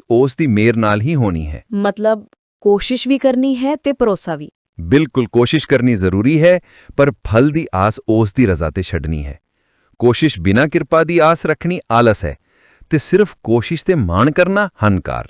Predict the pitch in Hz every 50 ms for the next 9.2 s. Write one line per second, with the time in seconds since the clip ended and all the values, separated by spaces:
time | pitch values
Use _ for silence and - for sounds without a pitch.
0 | _ _ _ - - - 202 196 190 180 180 160 160 170 180 - 240 233 214 214
1 | 220 214 - 269 262 254 254 233 - 247 214 233 226 220 208 220 226 196 175 -
2 | 185 185 214 262 - _ _ _ _ _ _ _ - 233 240 220 - - - 202
3 | 196 202 214 220 196 214 262 269 - - 240 233 240 247 254 254 - - - 202
4 | 208 214 220 226 208 240 240 - _ - 202 190 202 208 202 - 214 208 208 208
5 | 208 208 202 - _ _ _ _ _ 185 175 202 202 202 208 196 214 208 214 208
6 | 196 180 175 170 - - - 233 208 - - 208 202 208 196 208 208 208 - 208
7 | 202 185 170 165 160 175 190 214 - 247 214 240 240 - - 190 160 - 180 160
8 | 165 175 190 196 190 180 165 170 170 170 175 170 165 147 - 143 143 151 147 143
9 | 139 135 135